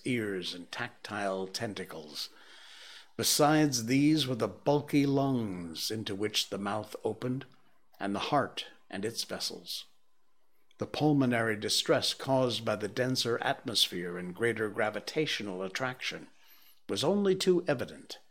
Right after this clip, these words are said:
in the convulsive movements of the outer skin. And this was the sum of the Martian organs. Strange as it may seem to a human being,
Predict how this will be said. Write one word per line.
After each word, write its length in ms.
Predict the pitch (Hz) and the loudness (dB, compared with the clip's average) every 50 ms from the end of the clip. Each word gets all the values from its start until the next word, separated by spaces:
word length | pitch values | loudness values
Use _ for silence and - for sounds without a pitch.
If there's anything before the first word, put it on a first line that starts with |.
| - - - - - - - - | -20 -20 -20 -20 -20 -18 -12 -10
in 140 | 85 85 85 | -8 -8 -8
the 100 | 87 - | -8 -10
convulsive 840 | - 101 95 90 90 101 117 135 123 - - - 98 92 90 95 | -8 -8 -8 -6 0 2 4 4 4 2 0 0 -2 -4 -6 -8
movements 720 | 95 104 123 127 117 107 90 85 - - - - - - | -4 -2 -2 -2 -2 -4 -8 -12 -14 -12 -8 -6 -4 -4
of 140 | - - - | -6 -6 -10
the 160 | - - - | -14 -10 -8
outer 280 | - 90 90 - - - | -8 -8 -8 -10 -2 2
skin. 600 | - - - - - - 101 90 85 - - - - - - - - - - - - - - - - - - - - - - - - - - - | 4 4 4 4 0 -4 -8 -8 -10 -12 -16 -20 -20 -20 -20 -20 -20 -20 -20 -20 -20 -20 -20 -20 -20 -20 -20 -20 -20 -20 -20 -20 -20 -20 -16 -6
And 140 | - 104 147 | 0 2 4
this 180 | 190 196 - - | 6 6 6 4
was 100 | 226 220 | 2 2
the 120 | - 220 | 4 6
sum 440 | - - - - 165 143 139 143 151 | 6 8 8 8 6 4 4 2 2
of 100 | 135 135 | 0 0
the 80 | 147 131 | 2 2
Martian 480 | 127 123 120 127 - - 135 131 139 - | 4 4 4 2 2 0 0 -2 0 0
organs. 680 | 127 117 95 87 - - - - - - - - - - - - - - - - - - - - | 0 -2 -2 -4 -8 -12 -14 -10 -6 -4 -2 -2 -4 -6 -12 -20 -20 -20 -20 -20 -20 -20 -18 -8
Strange 380 | - - - - 185 208 202 175 | -8 -4 0 2 4 4 4 2
as 120 | 165 156 | 2 2
it 160 | 165 156 156 | 2 2 2
may 180 | 156 147 143 135 | 2 2 4 4
seem 440 | 127 - - 151 151 147 135 123 113 | 4 4 4 6 6 6 6 4 2
to 240 | 107 107 98 98 95 | 0 -2 -4 -4 -4
a 60 | 90 | -4
human 400 | - - 165 147 127 104 95 95 | 0 2 4 4 4 2 2 0
being, 440 | 131 190 190 135 - - - - | 0 0 0 -2 -4 -8 -12 -16